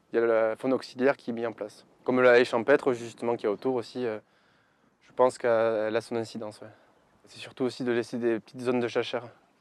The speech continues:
qui est le plus important, quoi. Ben, ici, par exemple, ça, c'est une zone de jachère, euh, au-dessus des serres aussi. C'est des endroits qu'on fauche jamais, quasiment jamais, quoi. Celle-là, cette parcelle-là, on va la faucher une fois par an, quand vraiment l'herbe est trop haute, quoi,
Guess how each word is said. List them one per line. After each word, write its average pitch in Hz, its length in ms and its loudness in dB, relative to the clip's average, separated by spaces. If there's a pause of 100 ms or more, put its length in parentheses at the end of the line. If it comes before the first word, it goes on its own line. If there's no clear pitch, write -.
(260)
qui - 100 -8
est - 20 -2
le 110 40 -6
plus 117 160 -8
important, 110 320 -10
quoi. 110 160 -16 (640)
Ben, 127 80 0
ici, 127 240 -2
par 139 100 2
exemple, 135 140 0
ça, 127 60 -8
c'est - 120 -10
une 113 80 -4
zone 117 160 -2
de 113 160 -2
jachère, 131 540 0 (580)
euh, 120 60 0
au-dessus 117 420 -4
des 123 80 -2
serres 123 240 -2
aussi. 123 220 -4 (420)
C'est - 140 -20
des 117 60 -6
endroits 127 340 2
qu'on 120 140 -6
fauche 117 320 -8
jamais, 117 260 -2
quasiment 117 280 -4
jamais, 120 240 -4
quoi. 107 160 -12 (800)
Celle-là, 127 300 6
cette - 100 -10
parcelle-là, 123 400 2
on 143 60 6
va 131 80 4
la 120 80 2
faucher 120 260 -8
une 127 100 0
fois 120 140 -2
par 113 160 0
an, 135 160 -4 (640)
quand 117 180 2
vraiment 123 220 2
l'herbe 120 200 0
est 113 60 0
trop 135 200 0
haute, 123 140 -4
quoi, 107 160 -12